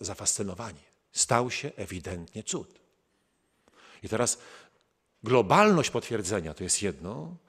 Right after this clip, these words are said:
a drugie, zobaczmy, globalność skutków Fatimy, jeśli uczynimy to, co Matka Boża prosi.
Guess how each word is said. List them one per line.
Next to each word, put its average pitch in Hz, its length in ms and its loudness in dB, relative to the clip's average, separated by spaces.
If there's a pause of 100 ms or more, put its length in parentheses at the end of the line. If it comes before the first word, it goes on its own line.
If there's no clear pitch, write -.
(200)
a 104 100 -2
drugie, 120 200 0
zobaczmy, 123 300 2
globalność 135 760 4 (320)
skutków - 600 4
Fatimy, 127 380 2
jeśli 151 380 4
uczynimy 156 500 4
to, 165 160 4
co 165 100 2
Matka 151 260 2
Boża 139 220 0
prosi. - 460 -8